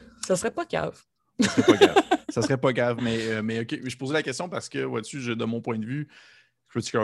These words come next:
Speaker 2: Role aux États-Unis, je, on dirait que je, pour quelqu'un qui a jamais joué à des jeux de rôle, puis qui a jamais fait ça, puis qui a jamais comme abordé ça, je sais pas pourquoi, on dirait que je, je, on dirait que je voudrais pas commencer par ça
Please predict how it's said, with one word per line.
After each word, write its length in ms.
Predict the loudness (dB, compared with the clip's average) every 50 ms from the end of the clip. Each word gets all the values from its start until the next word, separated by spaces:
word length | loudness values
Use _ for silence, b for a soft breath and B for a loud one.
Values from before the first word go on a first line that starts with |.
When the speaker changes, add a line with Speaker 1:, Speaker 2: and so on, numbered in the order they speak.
| 2 2
Speaker 2:
Role 220 | 2 0 0 -2
aux 40 | -2
États-Unis, 500 | -4 -4 -8 -8 -8 -6 -6 -4 -6 -6
je, 100 | -6 -8
on 120 | -8 -6 -6
dirait 160 | -6 -6 -4
que 200 | -4 -4 -6 -6
je, 220 | -8 -12 -12 -12 -14
pour 180 | -18 -18 -14 -12
quelqu'un 240 | -12 -10 -8 -8 -8
qui 80 | -8
a 60 | -8 -8
jamais 360 | -8 -8 -8 -6 -6 -6 -6
joué 300 | -8 -8 -10 -8 -10 -8
à 20 |
des 80 | -8 -10
jeux 80 | -10
de 60 | -10 -10
rôle, 180 | -8 -8 -8
puis 80 | -10 -10
qui 80 | -12
a 60 | -12 -10
jamais 260 | -8 -8 -8 -8 -10 _ -12
fait 160 | -14 -14 -12
ça, 180 | -12 -10 -8 -10 -10 -10
puis 80 | _ _
qui 120 | -12 -10
a 20 | -8
jamais 320 | -8 -6 -8 -8 -8 -10
comme 220 | -10 -10 -12 -10 -10
abordé 380 | -10 -8 -6 -6 -6 -6 -10 -10
ça, 140 | -10 -10 -10 -12 b b b b b b b b b b
je 80 | -16 -14
sais 100 | -12 -8 -8
pas 80 | -8
pourquoi, 180 | -8 -8 -10 -10
on 80 | -6 -6
dirait 140 | -6 -6
que 60 | -6 -8
je, 60 | -10 -8
je, 140 | -8 -8 -8 -8
on 60 | -8 -10
dirait 160 | -8 -8 -8
que 40 | -10
je 20 | -10
voudrais 240 | -10 -6 -6 -6 -6
pas 300 | -4 -2 -2 -2 -2 -6 -10 _ -4
commencer 500 | -2 -2 0 -2 -4 -6 -8 -10 -10 -10
par 420 | -6 -4 -6 -6 -6 -8 -12 -14 -12
ça 180 | -12 -10 -10